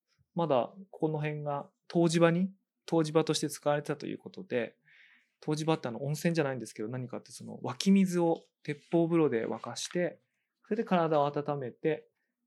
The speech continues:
一泊とかしていく、休んでいくというようなところだったようです。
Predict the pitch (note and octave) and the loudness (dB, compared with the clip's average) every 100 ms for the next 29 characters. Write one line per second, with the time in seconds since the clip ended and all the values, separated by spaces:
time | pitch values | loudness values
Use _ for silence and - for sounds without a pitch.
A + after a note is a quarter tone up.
0 | _ _ _ - - B2+ - A#2 - - | _ _ _ -18 -10 -10 -8 -12 -12 -14
1 | - - A2+ - - - E3 B2 - A#2+ | -18 -12 -12 -12 -16 -12 -8 -4 -4 -6
2 | G2 - - A2+ A2 G2 - _ _ _ | -12 -18 -12 -10 -8 -10 -14 _ _ _
3 | _ _ _ _ _ _ - - B2+ B2+ | _ _ _ _ _ _ -20 -16 -6 -4
4 | A#2 G2+ - A#2 A2 - - - | -4 -6 -8 -8 -8 -12 -16 -18